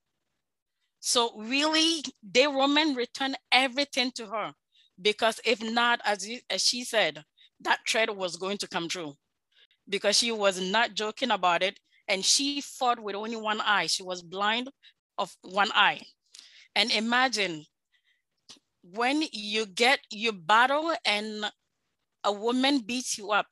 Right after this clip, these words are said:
I think it's kinda a little bit, um, you know, you don't want to say that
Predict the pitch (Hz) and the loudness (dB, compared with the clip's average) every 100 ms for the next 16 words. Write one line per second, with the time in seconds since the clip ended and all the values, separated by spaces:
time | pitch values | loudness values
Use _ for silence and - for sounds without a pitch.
0 | - 185 233 349 440 - - - 311 196 | -12 -12 -8 -6 -4 -6 -6 -4 -2 -2
1 | 175 208 262 208 233 - 208 190 180 165 | -4 -6 -6 -4 -6 -6 -10 -8 -4 0
2 | 160 156 151 - - - - - 247 240 | 0 -2 -8 -16 -20 -20 -20 -2 2 4
3 | 208 226 262 302 269 226 277 285 208 233 | 2 0 2 4 2 2 0 0 -4 -2
4 | 220 180 156 - | 0 0 -2 -4